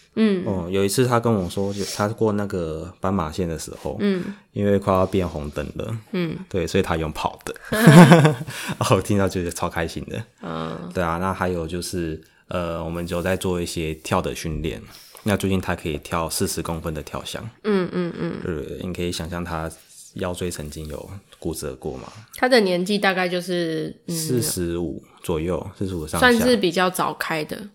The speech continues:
Speaker 2: 嗯，嗯，
Speaker 1: 对，
Speaker 2: 嗯。
Speaker 1: 因为毕竟他是车祸啦，
Speaker 2: 车祸啦，
Speaker 1: 没有办法。
Speaker 2: 对。
Speaker 1: 对，但是，嗯，我们遇到的族群大多都是五十岁加，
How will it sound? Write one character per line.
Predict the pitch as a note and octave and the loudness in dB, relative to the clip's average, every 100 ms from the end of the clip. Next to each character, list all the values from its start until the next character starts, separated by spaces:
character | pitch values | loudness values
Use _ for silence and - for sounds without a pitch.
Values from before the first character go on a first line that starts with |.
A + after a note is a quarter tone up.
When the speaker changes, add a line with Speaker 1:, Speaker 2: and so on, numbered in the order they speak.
| - | -4
Speaker 2:
嗯， | G#2 F#2 F#2 E2+ | -2 -2 -4 -8
嗯， | G#2+ | -2
Speaker 1:
对， | - | 2
Speaker 2:
嗯。 | |
Speaker 1:
因 | F#3 | 4
为 | G#3 | 4
毕 | G3+ G#3+ | 2 0
竟 | G3+ | 0
他 | G3 F#3 | 0 -2
是 | |
车 | F3+ F3+ D#3+ | -4 -6 -4
祸 | E3 | -4
啦， | D3+ | -4
Speaker 2:
车 | D#3 F2+ | 0 -2
祸 | - | 0
啦， | |
Speaker 1:
没 | |
有 | E2+ | -4
办 | D2+ | -4
法。 | - A#2 A#2 | -6 -10 -10
Speaker 2:
对。 | - - A2 - _ _ | -8 -8 -10 -16 _ _
Speaker 1:
对， | - F3+ | -6 0
但 | A3+ | 2
是， | A#3+ C4 B3+ B3 - - _ | 4 6 4 0 -10 -20 _
嗯， | F3+ F3 E3+ E3 E3 | -4 -2 -6 -10 -2
我 | F3+ | -2
们 | E3+ F3 E3+ E3+ F3 | 0 0 -2 -4 -6
遇 | - C4+ | 2 2
到 | B3+ A#3 | 4 4
的 | F#3 | 2
族 | F3+ F3 | -2 -4
群 | E3+ F3 | -4 -6
大 | E3 G3 G3+ | -2 -2 -2
多 | G3+ F#3+ | -2 -4
都 | F#3 F#3 | -2 -4
是 | F3+ F#3+ F#3 E3 E3+ - - | -2 -2 -2 -2 -8 -12 -8
五 | F3+ D3+ | -8 -6
十 | - - D#3+ | -6 -6 -6
岁 | - G3+ E3+ | 0 2 2
加， | - F3+ E3 F3 G3+ | 0 2 2 0 -8